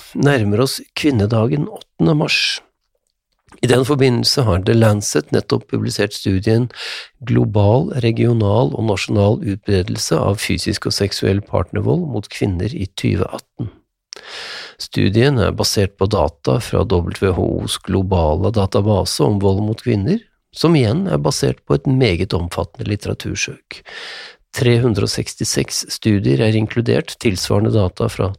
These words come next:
to millioner kvinner og hundre og sekstién og land og områder over hele verden.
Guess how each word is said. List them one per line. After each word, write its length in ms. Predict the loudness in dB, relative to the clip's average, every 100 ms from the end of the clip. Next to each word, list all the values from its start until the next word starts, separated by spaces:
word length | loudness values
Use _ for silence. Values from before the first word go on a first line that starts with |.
| -4
to 140 | -2 0
millioner 460 | 2 2 2 0 -4
kvinner 460 | -2 -2 -2 -2
og 160 | -4 -6 -10 -8 -2
hundre 220 | 0 0
og 80 | -2
sekstién 640 | -6 -4 -2 2 2 0
og 80 | -2 -2
land 300 | 0 -2 -4
og 240 | 0 0
områder 480 | 0 -2 -4 -6 -10 -6
over 160 | -4 -2
hele 240 | -2 -2
verden. 380 | -2 -6 -10